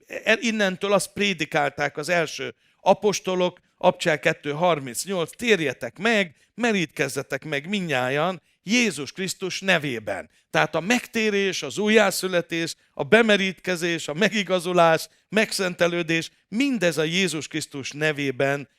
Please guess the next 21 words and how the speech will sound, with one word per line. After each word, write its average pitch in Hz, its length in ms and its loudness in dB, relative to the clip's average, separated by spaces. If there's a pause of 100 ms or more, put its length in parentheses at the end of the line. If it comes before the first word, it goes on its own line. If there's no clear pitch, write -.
(180)
történik, 175 640 0
és 156 160 -6
így 147 160 -8
kapjuk 165 400 -4
a 143 80 -2
Szent 156 280 -2
Szellem 143 420 -4
ajándékát. 120 800 -4 (1500)
És 165 200 0
ezt 202 240 2
hirdettü-, 151 800 0
hirdették 151 760 -2
az 135 140 -2
első 156 380 -2
egyházban, 151 840 -4 (360)
és 170 260 2
ez 156 140 0
annyira 254 580 2
erőteljes 165 840 0
nyomokat 185 580 -2
hagyott, 160 500 -2